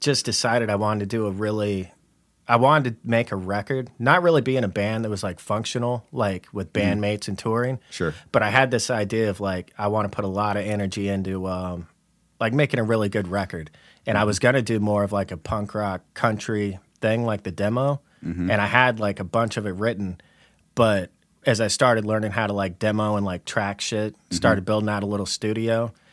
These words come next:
Speaker 2: Mm-hmm.
Speaker 1: As soon as I could, like, um, I had Easy Drummer, like,
Speaker 2: <laughs>
Speaker 1: Easy Drummer two, and, like, I started going through the loops, and then I'm, like, buying packs, and I start, like,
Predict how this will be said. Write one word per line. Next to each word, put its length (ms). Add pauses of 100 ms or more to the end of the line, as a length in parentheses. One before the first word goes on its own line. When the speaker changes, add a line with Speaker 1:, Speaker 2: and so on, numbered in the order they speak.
(200)
Speaker 2:
Mm-hmm. 80
Speaker 1:
As 160
soon 140
as 120
I 120
could, 380 (140)
like, 320
um, 400 (140)
I 80
had 220
Easy 320
Drummer, 420 (720)
like, 320 (280)
Speaker 2:
<laughs> 260
Speaker 1:
Easy 320
Drummer 380
two, 340
and, 100
like, 200 (120)
I 120
started 320
going 220
through 120
the 80
loops, 400
and 80
then 140
I'm, 100
like, 160
buying 320
packs, 460
and 80
I 60
start, 360
like, 320